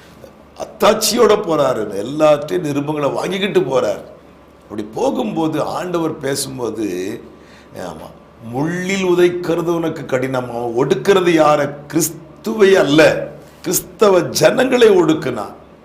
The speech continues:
ஆனா ஆண்டவர் பேசுகிறார், "முள்ளில் உதைக்கிறது உனக்கு கடினமா?" அப்படின்னு பேசுறார். அப்ப தம்முடைய ஜனங்களுக்காக அவ்வளவு வைராக்கியத்தோடு இருக்கிறார். தம்முடைய ஜனங்கள்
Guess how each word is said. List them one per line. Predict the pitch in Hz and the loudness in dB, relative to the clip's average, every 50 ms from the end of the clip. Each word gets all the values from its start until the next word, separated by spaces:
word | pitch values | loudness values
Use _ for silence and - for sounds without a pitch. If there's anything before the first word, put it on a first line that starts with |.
| - - - - - - - - | -20 -20 -20 -20 -20 -20 -18 -12
ஆனா | 131 139 131 | -8 -6 -2
ஆண்டவர் | 120 131 175 226 233 233 208 185 - | 0 0 0 2 2 2 2 2 0
பேசுகிறார், | 160 165 160 - 156 143 151 147 139 123 113 | -2 -4 -4 -4 -4 0 2 2 2 2 0
"முள்ளில் | 113 127 147 165 180 180 185 190 180 | -4 -4 -4 -4 -4 -2 -2 0 0
உதைக்கிறது | 175 165 156 180 175 - - 175 170 | 0 0 0 0 0 0 -2 -6 -4
உனக்கு | 165 170 165 165 165 160 160 160 | -2 -2 -2 -2 -2 -4 -4 -6
கடினமா?" | 156 - 147 147 147 151 151 143 131 117 110 95 82 73 - - - - - - - - - - - - | -4 -2 -2 -2 -2 -2 -2 0 0 0 -2 -4 -6 -8 -12 -16 -20 -20 -20 -20 -20 -20 -20 -20 -20 -18
அப்படின்னு | - - - 330 339 330 302 262 220 | -14 -12 -10 -6 -2 0 0 0 0
பேசுறார். | - - 151 151 - - - - - - - - - - - - - - - - - - - - - | 0 0 0 0 -2 -2 -4 -10 -16 -20 -20 -20 -20 -20 -20 -20 -20 -20 -20 -20 -20 -20 -20 -20 -12
அப்ப | - - 120 - | -10 -10 -8 -4
தம்முடைய | - 127 - 165 190 214 208 208 185 170 | -4 -4 -4 -4 -4 -4 0 0 0 2
ஜனங்களுக்காக | - 139 - 185 208 202 190 190 175 180 - 226 - - | 2 0 -2 -2 -2 0 0 0 0 0 0 0 0 0
அவ்வளவு | - - - 135 160 202 311 359 403 403 339 - | 0 0 0 -2 -2 0 4 4 4 4 4 0
வைராக்கியத்தோடு | 190 202 233 262 294 311 285 - 233 214 - - 214 202 | -2 2 4 4 4 4 2 -2 -6 -4 -2 0 0 0
இருக்கிறார். | 196 165 - - - - 127 120 - | 0 -2 -2 -4 -2 0 0 0 0
தம்முடைய | - 95 98 - 107 107 113 113 113 | -2 -6 -6 -4 -6 -2 -2 0 -2
ஜனங்கள் | 107 110 123 131 151 160 175 - - 101 107 104 - | 0 -2 -2 -2 -2 -4 -4 -4 -4 -2 -2 -2 -4